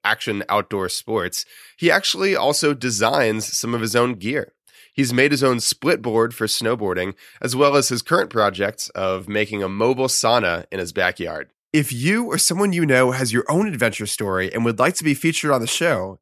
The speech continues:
you can contact us by visiting vestigo dot co slash podcast. While on our website, you can also listen to our past episodes and subscribe to the show. Remember,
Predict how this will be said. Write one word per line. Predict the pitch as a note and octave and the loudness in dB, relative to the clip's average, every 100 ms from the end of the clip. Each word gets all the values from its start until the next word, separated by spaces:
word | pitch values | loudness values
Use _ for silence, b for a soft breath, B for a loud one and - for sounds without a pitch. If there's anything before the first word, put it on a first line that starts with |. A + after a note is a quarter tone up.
| - | -4
you | B2 | -2
can | B2+ | -2
contact | A2 F3 A3 G#3+ A2+ A2 | -4 0 0 2 0 2
us | G2 F#2 | 0 0
by | - A2 G#2+ | -2 -2 0
visiting | C3 B2 C3+ B2 | 0 0 0 0
vestigo | A2 G#2+ - E3+ E3+ G3 F3+ | 0 0 0 -2 0 0 2
dot | C#3+ C3+ B2 | 2 2 0
co | B2+ A2+ A2+ | 0 0 0
slash | - B2+ B2 - | -2 0 0 -2
podcast. | - D3 - D#2 - - - - | -2 -2 -2 -14 -12 -14 -14 -4
While | A#2+ D#3+ G3 | 2 4 4
on | F#3 | 4
our | C#3 | 4
website, | A#2 D3 C#3+ G#2+ G2 - | 4 2 2 2 0 0
you | A#2+ | 2
can | C3+ | 2
also | - A#2+ C#3+ E3 | 4 2 4 2
listen | B2+ B2+ C#3+ | 2 2 0
to | A2+ | 0
our | G2+ | -2
past | - - A#2+ - | -4 -2 -2 0
episodes | - D#3 D3+ F3 G3 F3+ | -4 -4 -4 -4 -6 -6
and | - A2+ | -4 -4
subscribe | - G#2 - G#2+ A2+ | -4 -6 -2 0 0
to | A2 | -4
the | A#2+ | -6
show. | - E2+ C#2+ _ _ _ _ - | -6 -6 -10 _ _ _ _ -2
Remember, | C#3+ F#3+ E3+ G2+ E2 | 2 4 4 2 -4